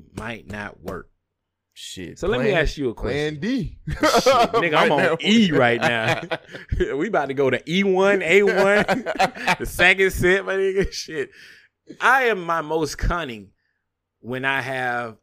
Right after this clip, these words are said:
Speaker 1: a bill. Like, unexpected bills just happen,
Speaker 2: Oh,
Speaker 1: right?
Speaker 2: yes. <laughs>
Speaker 1: You know what I'm
Speaker 2: Yes,
Speaker 1: saying?
Speaker 2: they do.
Speaker 1: And, and, and some things are changing in this world. Like,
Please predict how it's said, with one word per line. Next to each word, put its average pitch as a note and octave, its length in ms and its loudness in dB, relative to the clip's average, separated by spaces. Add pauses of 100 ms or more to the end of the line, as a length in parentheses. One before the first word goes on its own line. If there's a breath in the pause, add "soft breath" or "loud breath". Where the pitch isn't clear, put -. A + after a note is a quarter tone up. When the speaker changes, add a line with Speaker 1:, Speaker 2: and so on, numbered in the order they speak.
(140)
Speaker 1:
a A2 120 -12
bill. G2+ 560 -8
Like, C3+ 340 -4
unexpected F3 720 -2
bills C#3+ 300 2
just A#2 120 -6
happen, A2+ 400 -6
Speaker 2:
Oh, D3 60 -4
Speaker 1:
right? C3+ 180 -2
Speaker 2:
yes. A2+ 600 -16
<laughs> - 40 -8
Speaker 1:
You C4+ 600 2
know A3+ 160 6
what A3+ 120 4
I'm A3 80 6
Speaker 2:
Yes, - 0 -
Speaker 1:
saying? A3+ 380 4
Speaker 2:
they - 180 -18
do. G#3 80 -4
Speaker 1:
And, B3 100 0
and, G#3 380 2
and G3 220 -6
some B3+ 260 -4
things F#3 500 -4
are B2 120 -4
changing C3 680 -4
in B2 120 -6
this A#2+ 180 -4
world. A#2 400 0
Like, A#2 300 -4